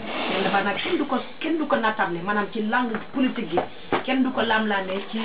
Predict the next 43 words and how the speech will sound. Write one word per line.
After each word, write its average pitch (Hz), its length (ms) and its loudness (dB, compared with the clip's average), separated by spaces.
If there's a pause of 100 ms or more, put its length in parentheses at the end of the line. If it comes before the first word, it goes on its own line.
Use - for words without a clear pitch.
(260)
liggéeyam 208 500 2
ci 202 80 -2 (140)
Kër 240 160 2
Massar, 208 400 2 (220)
kenn 214 160 -2
du 202 80 0 (120)
ko 190 220 2
lamlaamee 180 560 2
ci, 202 180 -2 (540)
euh, 196 240 6
politique 220 380 0
gi 190 60 0
nga 196 120 -2
xam 190 160 -4
ne 185 100 -4
ci 214 120 -2
lay 196 180 2
yëngu, 180 340 -2
rawatina 196 380 0
fii 175 160 -6
ci - 80 -10
Kër 185 140 -2
Massar. 170 340 -4
Dinañ 190 180 -2
ci 190 120 -8
ñëw 202 180 -2
parce 202 140 -4
que 196 60 -4
Kër 196 160 -4
Massar 185 340 -2
nag 208 100 -4
xam 196 160 -4
ngeen 208 200 -2
ne 185 80 -4 (500)
fi 214 100 -4
mu 202 60 -4
toll 208 160 2
nii 196 80 0
dafa 190 220 4
am 214 140 2
fu 226 100 2
ñu 247 140 8
jëm. 202 140 4